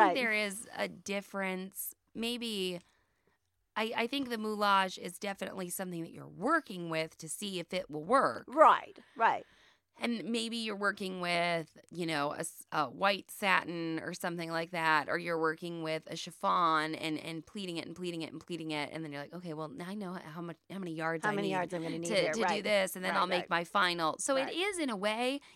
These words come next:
Speaker 2: a test. It is another
Speaker 1: So it's more like a test.
Speaker 2: it's a type of mock-up or a type
Speaker 1: Mm-hmm.
Speaker 2: of test, but I don't know if, if I went to my sloper, to my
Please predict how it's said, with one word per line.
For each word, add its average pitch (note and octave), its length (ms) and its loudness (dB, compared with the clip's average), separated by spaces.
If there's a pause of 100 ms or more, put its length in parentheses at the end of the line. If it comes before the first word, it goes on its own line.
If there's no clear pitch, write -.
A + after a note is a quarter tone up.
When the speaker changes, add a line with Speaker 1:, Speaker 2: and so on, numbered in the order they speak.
(160)
Speaker 2:
a A3 140 -6
test. - 580 -4
It G#3 100 -6
is G#3+ 140 -6
another G#3 260 -4
Speaker 1:
So A#3 80 4
it's A3 180 0
more B3+ 160 6
like A3+ 200 4
a F3 80 0
test. - 560 -2
Speaker 2:
it's C4 180 -8
a B3+ 80 -2
type C4 320 -2
of B3 140 -2
mock-up G#3+ 500 0
or F3+ 80 0
a F#3 60 -2
type G#3 240 0
Speaker 1:
Mm-hmm. G#3+ 60 -4
Speaker 2:
of G3 80 -10
test, G#3 420 0
but G#3+ 160 0 (320)
I B3 100 4
don't C#4 140 2
know B3+ 180 2
if, A#3+ 180 -2 (300)
if G#3+ 160 -2
I G#3 80 2
went D4+ 280 2
to B3 60 -6
my G#3+ 340 -2 (100)
sloper, F3+ 720 2 (260)
to G3 80 -2
my F#3+ 80 4